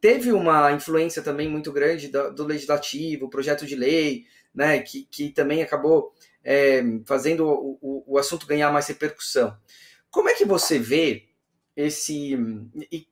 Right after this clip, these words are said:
talvez que aprendizados também, né, porque eu acho que tudo isso também gera grandes aprendizados pra, pra, pra vocês, tomadores de decisões, pra nós,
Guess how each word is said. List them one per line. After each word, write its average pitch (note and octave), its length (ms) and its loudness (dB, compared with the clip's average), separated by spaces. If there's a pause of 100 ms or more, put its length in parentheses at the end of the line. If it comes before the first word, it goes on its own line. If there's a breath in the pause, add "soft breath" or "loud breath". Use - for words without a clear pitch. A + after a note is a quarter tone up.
(100)
talvez G#3+ 300 2
que - 80 -2
aprendizados G3 760 2
também, D3 360 2
né, C#3 300 2
porque A#2+ 180 -8
eu C#3+ 40 -4
acho C#3 100 -8
que - 80 -20
tudo E3 160 -10
isso E3 140 -8
também D3+ 180 -2
gera D3 160 2
grandes D3 300 0
aprendizados C3+ 680 0
pra, A#2+ 260 -4
pra, B2+ 280 -4
pra A#2+ 380 -2
vocês, A#2+ 560 -4
tomadores B2+ 320 -4
de A#2+ 60 -4
decisões, A#2+ 520 -4
pra A#2+ 140 -6
nós, B2 440 0